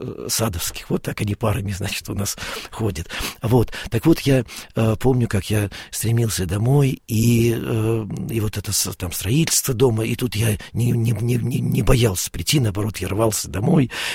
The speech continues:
и вдруг я вот п-, помню, как я иду по тропинке к дому, и, э, меня, значит, моя супруга встречает словами: "Ты саморезы купил?" А я эти саморезы не купил.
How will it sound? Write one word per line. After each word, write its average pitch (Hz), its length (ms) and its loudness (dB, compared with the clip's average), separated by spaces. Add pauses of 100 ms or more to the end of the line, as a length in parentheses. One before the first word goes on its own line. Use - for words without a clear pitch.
(100)
и 104 120 0
вдруг 131 280 0
я 120 240 2
вот - 120 -2 (240)
п-, - 180 -10
помню, 107 260 0
как - 180 -6
я 113 100 -2
иду 107 180 -4
по - 140 -10
тропинке - 500 2
к 107 60 0
дому, 110 400 4 (600)
и, 127 400 2
э, - 60 -8
меня, 98 500 -2
значит, - 260 -4
моя 104 140 0
супруга 123 440 2
встречает 104 420 0
словами: 107 460 -2 (120)
"Ты 139 140 4
саморезы 147 760 4 (300)
купил?" 165 560 6 (500)
А 90 60 -4
я 82 160 0
эти - 140 -4
саморезы 110 640 0
не 90 240 0
купил. 113 600 -2